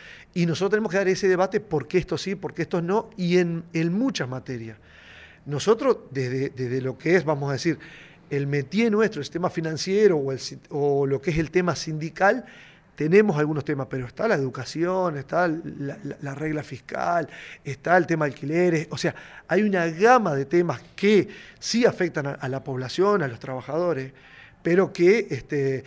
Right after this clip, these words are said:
desarrollarlo todo es dificultoso hasta en una charla decir, "Bueno, mirá, todo, todos estos artículos". Entonces, bueno, estamos generando materiales lo más amigable posible para que los compañeros puedan, eh, llegar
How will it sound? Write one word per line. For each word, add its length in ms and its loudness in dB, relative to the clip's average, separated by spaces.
desarrollarlo 920 2
todo 500 2
es 120 2
dificultoso 600 -2
hasta 400 -4
en 100 -8
una 180 -4
charla 400 0
decir, 280 -8
"Bueno, 180 -10
mirá, 220 -10
todo, 240 -8
todos 140 -6
estos 180 -6
artículos". 480 -8
Entonces, 320 4
bueno, 160 2
estamos 320 -2
generando 400 0
materiales 580 0
lo 200 -2
más 180 -4
amigable 400 0
posible 420 -4
para 320 0
que 80 -6
los 80 -4
compañeros 480 -4
puedan, 420 2
eh, 200 -4
llegar 600 4